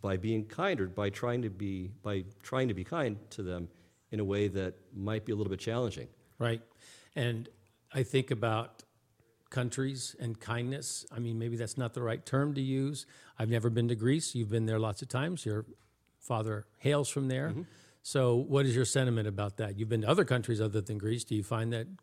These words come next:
Speaker 2: Greek people are particularly kind, or is that more that affability kind
Speaker 1: Yeah,
Speaker 2: of
Speaker 1: I
Speaker 2: an
Speaker 1: would say,
Speaker 2: issue?
Speaker 1: right,
Speaker 2: Okay.
Speaker 1: it's, it's, they're ex-, it's a very extroverted country.
Speaker 2: Yes.
Speaker 1: It's, it's affable. It's, it's touchy-feely. Uh, but, but yeah, I mean, I,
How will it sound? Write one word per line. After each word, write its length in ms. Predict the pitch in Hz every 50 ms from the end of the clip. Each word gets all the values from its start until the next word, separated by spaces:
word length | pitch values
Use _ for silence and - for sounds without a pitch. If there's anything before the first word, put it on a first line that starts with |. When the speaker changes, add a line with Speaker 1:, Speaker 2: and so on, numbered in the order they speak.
| _ _ _ _
Speaker 2:
Greek 220 | - 143 165 160 -
people 320 | 165 175 165 - 196 180
are 80 | 175 135
particularly 420 | - 135 - 151 - 156 151 143 131
kind, 360 | - 151 160 165 190 196 175
or 140 | 143 123 117
is 100 | 104 98
that 160 | 120 127 160
more 460 | 127 120 120 120 117 113 107 107 107
that 300 | 123 160 131 113 107 101
affability 640 | 110 98 - 110 104 107 98 101 104 101 98 95 98 123 _ _ -
kind 120 | 175 185
Speaker 1:
Yeah, 80 | 190 170
Speaker 2:
of 60 | 147
Speaker 1:
I 40 | 143
Speaker 2:
an 60 | 151
Speaker 1:
would 100 | 165 -
say, 120 | - 156
Speaker 2:
issue? 80 | 139 143
Speaker 1:
right, 180 | 143 131 113 131
Speaker 2:
Okay. 200 | 120 110 - -
Speaker 1:
it's, 140 | 127 -
it's, 240 | - - 127 - - - - -
they're 160 | 113 104 104 120
ex-, 160 | 156 - - 120 123 104 104
it's 180 | 127 139 127 -
a 40 | 117
very 240 | 95 113 107 92 90
extroverted 560 | 120 151 151 - 165 131 123 143 135 135 117
country. 480 | - - 135 131 - - 127 120 117 117
Speaker 2:
Yes. 120 | 110 90
Speaker 1:
It's, 160 | 80 73 - -
it's 180 | - 87 -
affable. 720 | 104 113 123 117 - 117 101 110 110 110 110 110 104 90 80
It's, 420 | 76 73 - - - - - -
it's 240 | 98 85 76 - - -
touchy-feely. 1000 | - - 143 127 - - 120 117 113 107 - 127 131 127 123 120 120 110 110 - - - - - - _ _ -
Uh, 480 | 110 110 110 107 104 104 101 98 95 87 87 98 - - - _ _ _ _ _ _ _ _ _ _ _ _ _ _ _ _ _ _ _ _ _ -
but, 280 | 151 131 127 - -
but 120 | - 185 180
yeah, 140 | 175 170 139
I 40 | 123
mean, 120 | 131 131
I, 140 | 143 151 131